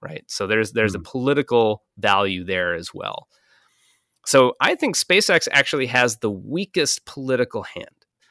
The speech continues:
Speaker 2: Interesting.
Speaker 1: It's as, almost as a function. It's the, the, your incentives are reversed in government compared to, if you're saving money, right? If you are efficient and lean, you have fewer people and fewer places around the country, and your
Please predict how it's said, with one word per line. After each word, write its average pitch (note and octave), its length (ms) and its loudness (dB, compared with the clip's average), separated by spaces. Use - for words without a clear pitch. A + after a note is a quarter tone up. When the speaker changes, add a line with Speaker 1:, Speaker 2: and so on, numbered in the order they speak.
Speaker 2:
Interesting. G2 540 -8
Speaker 1:
It's C3 180 4
as, D3+ 200 6
almost F3+ 360 4
as D3 140 4
a C3+ 60 0
function. E3+ 420 0
It's - 120 -6
the, A2+ 260 0
the, A2 500 0
your A#2 140 -2
incentives D#3 680 -2
are A#2 200 2
reversed G#2+ 680 0
in A2+ 200 -2
government A#2+ 420 2
compared G#2+ 420 -4
to, G#2 300 -4
if B2+ 140 -6
you're F#3 100 4
saving D#3 500 2
money, A#2+ 400 -2
right? G#2 280 2
If - 160 -10
you B2+ 140 2
are C3 140 8
efficient D#3+ 680 0
and G#2+ 240 -2
lean, A2 400 2
you C3+ 140 2
have A#2+ 260 2
fewer D#3 380 2
people C#3+ 480 -2
and G2 140 -2
fewer A#2+ 320 -2
places - 460 -6
around G2 260 -8
the - 80 -10
country, - 500 -8
and F#2+ 120 -6
your - 120 -16